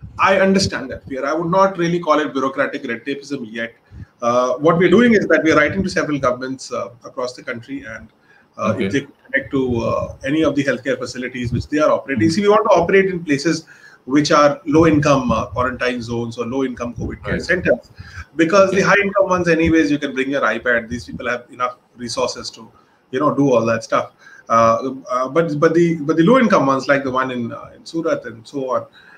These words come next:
Speaker 1: Uh, so we're writing to them if, if there's something which we can send. We, if, if we can send a volunteer to set it up, we'll do that.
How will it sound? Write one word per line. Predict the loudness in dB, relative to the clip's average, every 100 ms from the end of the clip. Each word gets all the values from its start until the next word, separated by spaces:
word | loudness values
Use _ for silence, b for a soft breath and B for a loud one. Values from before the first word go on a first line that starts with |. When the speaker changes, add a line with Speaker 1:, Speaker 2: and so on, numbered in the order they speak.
| b
Speaker 1:
Uh, | -10
so | -2 2
we're | 4
writing | 4 2
to | 0
them | 0 0
if, | -4 -6
if | -4
there's | -2 0
something | -2 -2
which | -6 -6
we | -8
can | -10
send. | -6 -4 -4 -8 -12
We, | -10 -12 -12
if, | -18 _ -16
if | -10
we |
can | -6 -2
send | 0
a | 2
volunteer | 2 2 0 -2
to | -2
set | -2 0
it | 0
up, | -2 -4
we'll | -8 -8
do | -6
that. | -2 -2